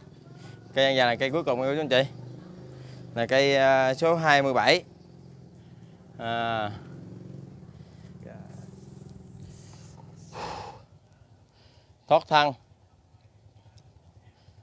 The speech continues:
Speaker 1: Tám lăm. Hoành thang. Ch-, trăm mấy luôn, ghê quá.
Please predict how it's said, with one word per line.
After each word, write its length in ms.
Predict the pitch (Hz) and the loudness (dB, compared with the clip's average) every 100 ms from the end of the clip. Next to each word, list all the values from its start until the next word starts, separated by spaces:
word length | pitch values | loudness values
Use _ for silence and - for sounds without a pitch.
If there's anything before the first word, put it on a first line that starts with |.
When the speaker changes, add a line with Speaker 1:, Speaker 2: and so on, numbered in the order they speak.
| - - - - _ | -20 -20 -20 -20 _
Speaker 1:
Tám 200 | 135 165 | 2 6
lăm. 200 | 156 151 - - _ _ _ _ - _ _ _ _ _ _ - _ _ _ _ _ _ - | 8 6 4 -14 _ _ _ _ -20 _ _ _ _ _ _ -20 _ _ _ _ _ _ -6
Hoành 160 | 110 | -4
thang. 260 | 107 135 139 117 _ _ _ _ _ _ _ _ _ _ _ _ _ _ _ _ _ _ _ _ _ _ _ _ _ _ _ _ _ | 2 4 4 0 _ _ _ _ _ _ _ _ _ _ _ _ _ _ _ _ _ _ _ _ _ _ _ _ _ _ _ _ _
Ch-, 80 | - - | -20 -8
trăm 160 | 113 | -4
mấy 160 | 117 135 | -2 0
luôn, 200 | 139 113 104 - | 0 -2 -6 -6
ghê 180 | 110 | -2
quá. 140 | 110 | 0